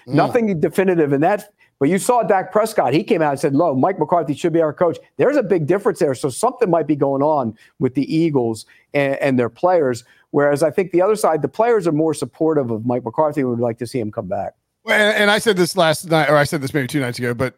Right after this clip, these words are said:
Speaker 1: you know, Mike McCarthy, a little bit of a victim of the Eagles' failure. I don't think that, I don't know that we're having this discussion if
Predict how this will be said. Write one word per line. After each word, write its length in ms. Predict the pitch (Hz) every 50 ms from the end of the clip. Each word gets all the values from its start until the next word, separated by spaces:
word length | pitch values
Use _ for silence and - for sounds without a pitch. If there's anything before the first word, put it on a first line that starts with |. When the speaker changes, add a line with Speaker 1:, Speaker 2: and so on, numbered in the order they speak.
| - 151
Speaker 1:
you 140 | 151 156
know, 80 | 156 147
Mike 180 | 135 151 180 170
McCarthy, 340 | 160 - 170 175 147 165
a 60 | 151 143
little 220 | 147 175 208 247
bit 140 | 233 202 180
of 100 | 165 147
a 60 | 165 156
victim 680 | 127 123 175 175 - - - 196 180 165 160 156 151 - _ _ _ _ _ _ _ -
of 280 | 160 160 156 147 135
the 160 | 135 160 170 -
Eagles' 480 | - 202 214 240 262 262 233 190 180 - - -
failure. 580 | - 196 196 240 311 269 160 113 92 85 95 - _ -
I 140 | 160 196 220
don't 180 | 254 247 226
think 180 | 175 226 233 196
that, 140 | 214 220 202
I 120 | 202 185 180
don't 140 | 214 240 247
know 100 | 233 240
that 80 | 240
we're 100 | 202 196
having 220 | 160 175 202 214 208
this 140 | 196 185 -
discussion 500 | - 160 - - 202 220 208 - 226 208
if 240 | 170 151 - -